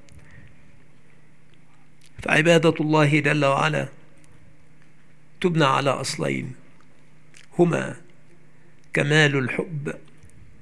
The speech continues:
وكمال الذل، ولا تنفع عبادة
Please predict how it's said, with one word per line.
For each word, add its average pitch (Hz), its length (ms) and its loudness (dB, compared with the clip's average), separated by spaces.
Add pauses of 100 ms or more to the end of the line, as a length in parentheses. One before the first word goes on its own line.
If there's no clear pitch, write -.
(480)
وكمال 151 540 6
الذل، 123 640 -2 (1500)
ولا 143 200 4
تنفع 156 460 6
عبادة 151 720 4